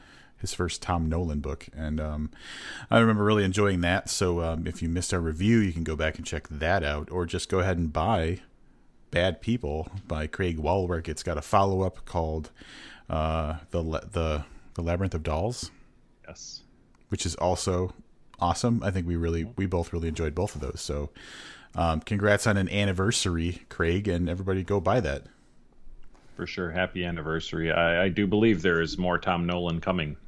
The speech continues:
Speaker 1: Uh, yeah.
Speaker 2: So, uh, now is a good time to catch up on those first two.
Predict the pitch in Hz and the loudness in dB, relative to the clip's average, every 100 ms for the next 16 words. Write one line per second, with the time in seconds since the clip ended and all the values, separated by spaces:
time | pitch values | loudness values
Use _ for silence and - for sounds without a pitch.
0 | - - - 78 76 76 143 73 73 76 | -20 -20 -6 -2 0 2 2 0 -2 -4
1 | 73 _ - 90 90 87 78 78 95 90 | -4 _ -2 4 4 4 -2 2 2 2
2 | 82 87 - 82 80 80 78 78 78 - | 0 -4 -2 -4 -2 0 0 -2 -4 -8
3 | _ _ - 120 160 - - - - 82 | _ _ 2 2 2 -4 -10 -18 -6 -2
4 | 69 90 | -2 -4